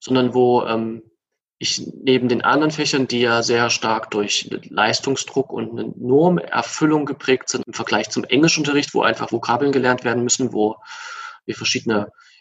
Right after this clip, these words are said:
Inhalte behandeln und dann eine Klassenarbeit nach acht Wochen schreiben,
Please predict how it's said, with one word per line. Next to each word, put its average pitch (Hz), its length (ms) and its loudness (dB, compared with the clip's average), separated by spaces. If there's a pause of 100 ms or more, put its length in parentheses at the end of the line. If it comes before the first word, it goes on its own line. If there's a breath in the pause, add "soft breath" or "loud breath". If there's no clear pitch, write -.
(120 soft breath)
Inhalte 139 500 2
behandeln 127 440 2
und 110 180 -2
dann 110 300 0 (400)
eine - 80 -14
Klassenarbeit 135 1000 2
nach 117 180 -2
acht - 220 -4
Wochen 131 220 0
schreiben, 123 540 0